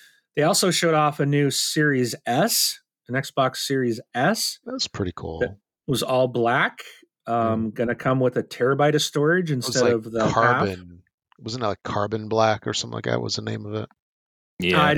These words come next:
Speaker 1: I, yeah, that could
Speaker 2: Yeah.
Speaker 1: be.
Speaker 2: Yeah.
Speaker 1: It was nice,
Speaker 3: They
Speaker 1: but
Speaker 3: upped
Speaker 1: it
Speaker 3: it. They upped it fifty dollars 'cause of what, the terabyte hard
Speaker 1: Yeah.
Speaker 3: drive in it?
Speaker 2: Mm-hmm.
Speaker 3: Hmm.
Speaker 1: So three forty-nine, coming out September first of this year.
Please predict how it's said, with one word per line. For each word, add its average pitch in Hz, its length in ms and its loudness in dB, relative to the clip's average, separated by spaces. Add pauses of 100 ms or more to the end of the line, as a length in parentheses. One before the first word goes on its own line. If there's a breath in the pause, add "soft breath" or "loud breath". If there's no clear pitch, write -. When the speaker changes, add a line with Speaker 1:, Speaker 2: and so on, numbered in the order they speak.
(220)
Speaker 1:
I, 147 40 0 (280)
yeah, 131 200 2
that 120 160 -2
could 127 120 -2
Speaker 2:
Yeah. 113 160 -2
Speaker 1:
be. 110 60 -14 (460 soft breath)
Speaker 2:
Yeah. 98 120 -12
Speaker 1:
It - 40 -2
was 151 140 2
nice, 127 200 2
Speaker 3:
They 113 80 2
Speaker 1:
but 135 180 4
Speaker 3:
upped 135 100 2
Speaker 1:
it 127 60 4
Speaker 3:
it. 123 60 -2 (600)
They 101 140 -4
upped 120 180 -2
it 101 120 -6
fifty 113 340 -2
dollars 104 480 2
'cause 95 220 -4
of 92 60 -4
what, 92 180 0
the 95 100 -4
terabyte 110 600 2 (680)
hard 127 160 6
Speaker 1:
Yeah. 107 60 4
Speaker 3:
drive 127 220 4
in 131 100 2
it? 135 120 2
Speaker 2:
Mm-hmm. 123 200 -8 (1800)
Speaker 3:
Hmm. 90 160 -2
Speaker 1:
So 110 260 0
three 170 240 2
forty-nine, 120 720 2
coming 135 280 0
out 127 160 2
September 120 400 -2
first 104 360 -4
of 110 80 -8
this 104 180 -6
year. - 300 -12